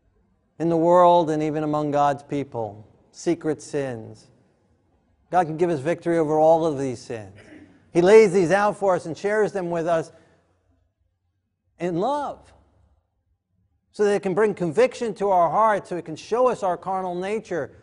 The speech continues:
so it can show us what we're really like, and who really has our heart, and who really is first, and what is really best for us.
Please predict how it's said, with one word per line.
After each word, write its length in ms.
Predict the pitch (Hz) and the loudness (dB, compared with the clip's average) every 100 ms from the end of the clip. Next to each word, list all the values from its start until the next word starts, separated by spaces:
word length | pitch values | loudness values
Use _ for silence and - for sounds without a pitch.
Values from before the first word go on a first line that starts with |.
| _ _ | _ _
so 100 | - | -2
it 80 | 190 | 0
can 120 | 180 | -2
show 340 | - - 240 262 | -6 -2 2 2
us 160 | 214 | 2
what 260 | 165 196 170 | -2 -4 -2
we're 160 | 160 | -4
really 460 | 156 170 262 269 226 | -2 2 4 4 4
like, 500 | 202 151 123 110 - - - - | 2 0 -4 -12 -20 -20 -18 -8
and 120 | 165 | -2
who 280 | 240 180 214 | 0 2 2
really 340 | 269 277 254 | 6 6 6
has 300 | 160 170 165 | 2 -2 -2
our 200 | 160 156 | 0 -2
heart, 520 | 127 151 147 113 - _ _ _ - | -2 -4 -4 -6 -14 _ _ _ -4
and 100 | 170 | -2
who 180 | 233 208 | 2 4
really 420 | - 571 539 214 | 6 6 6 2
is 200 | 180 - | 0 -4
first, 720 | - 170 135 101 - _ _ _ _ _ _ _ _ | -6 -4 -4 -6 -16 _ _ _ _ _ _ _ _
and 100 | 180 | -4
what 80 | 208 | 2
is 140 | 190 | 2
really 420 | 160 214 254 240 202 | 2 2 4 4 2
best 320 | 214 220 - | -2 -2 -6
for 220 | 208 214 | -6 -4
us. 500 | 240 247 151 - | -4 -8 -14 -20